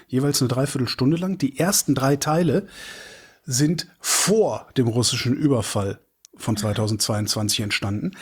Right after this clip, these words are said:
Der letzte Teil, der vierte Teil, heißt auch Zeitenwende und ist aus dem Dezember neunzehnhundertzweiundzwanzig. Was irgendwie,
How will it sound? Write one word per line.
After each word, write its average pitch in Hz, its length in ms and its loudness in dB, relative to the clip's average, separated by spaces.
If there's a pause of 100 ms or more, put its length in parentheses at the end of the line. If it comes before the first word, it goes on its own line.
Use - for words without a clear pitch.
(280)
Der 117 100 2
letzte 139 400 0
Teil, 113 220 -2
der 107 100 -4
vierte - 320 -2
Teil, 101 240 -4
heißt 143 280 0
auch - 220 -10
Zeitenwende 120 840 0 (160)
und - 120 -2
ist 185 120 0
aus - 100 -6
dem 120 120 -2
Dezember 147 460 0
neunzehnhundertzweiundzwanzig. 135 1160 -2 (420)
Was 123 200 0
irgendwie, 151 520 0